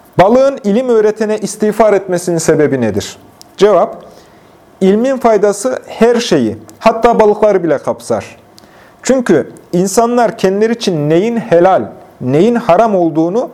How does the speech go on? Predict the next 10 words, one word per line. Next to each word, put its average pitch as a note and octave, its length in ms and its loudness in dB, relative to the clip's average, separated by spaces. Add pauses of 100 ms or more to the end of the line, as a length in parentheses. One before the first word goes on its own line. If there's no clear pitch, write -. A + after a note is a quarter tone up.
(300)
ilimle F3+ 440 0
bilirler B2+ 420 0 (300)
ve C#3+ 80 4
her A#3 240 0
şeye, B2 360 0 (380)
hatta G3+ 500 0
kesilenlere, E3+ 840 0 (300)
yani C3 240 0
boğazlanan D3+ 480 0
hayvanlara D3 680 0